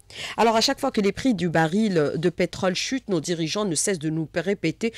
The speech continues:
que l'Algérie compte se détacher de sa dépendance vis-à-vis des hydrocarbures. Rien n'a été fait dans ce sens.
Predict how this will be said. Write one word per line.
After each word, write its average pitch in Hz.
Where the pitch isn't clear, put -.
que -
l'Algérie 160
compte -
se 143
détacher 147
de 147
sa 135
dépendance 143
vis-à-vis 156
des 143
hydrocarbures. 147
Rien 165
n'a 165
été 151
fait 233
dans 143
ce 143
sens. -